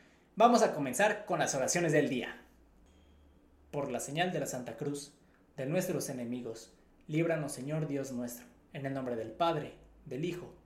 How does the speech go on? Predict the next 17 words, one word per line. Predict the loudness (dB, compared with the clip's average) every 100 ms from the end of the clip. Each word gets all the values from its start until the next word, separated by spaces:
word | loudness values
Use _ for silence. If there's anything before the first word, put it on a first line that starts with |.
| -12
y |
del | -8 -6
Espíritu | -6 -6 -8 -8
Santo. | -6 -6 -6 -8 -12 -18 -20 -14 -10 -10 -12 -20 -20 -20 -2
Amén. | 0 0 -2 -12 -16 -14 -14 -16 -20 -20 _ _ _ -18 -18 -4 6
Pésame, | 8 8 6
Dios | 2 -2
mío, | -4 -6 -10 -20 -18 -4
y | 0
me | 2
arrepiento | 4 2 0 0 0
de | 0
todo | -2 -2
corazón | -2 -4 -2 0
de | 0
haberte | 0 -2 -6
ofendido. | -10 -10 -12